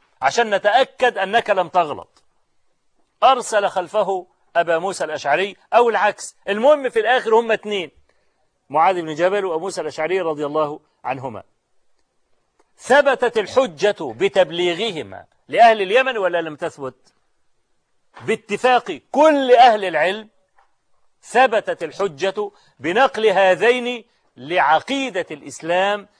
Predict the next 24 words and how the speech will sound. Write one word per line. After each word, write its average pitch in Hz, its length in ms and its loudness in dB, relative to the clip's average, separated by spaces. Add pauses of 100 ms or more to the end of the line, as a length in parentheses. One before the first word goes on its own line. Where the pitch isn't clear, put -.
(180)
إلى 175 420 2
شعب 208 500 4
كامل، 208 500 0 (320)
شعب 143 220 2
اليمن. 101 260 -12 (1600)
إزاي 220 340 2
يجي 214 120 -4
واحد 165 240 0
يقول 196 140 -2
لي 175 80 -10
إن 151 120 -10
خبر 165 180 -4
الواحد 143 340 -6
لا 123 120 -12
يقبل؟ 123 460 -14
أنا 82 120 -20 (800)
في - 140 -18
ال-، 110 120 -20
في 107 100 -20
ال-، 95 460 -18 (260)
طب 190 140 0
ده 202 80 -2
النهاردة 214 420 0
مثلًا 165 400 -8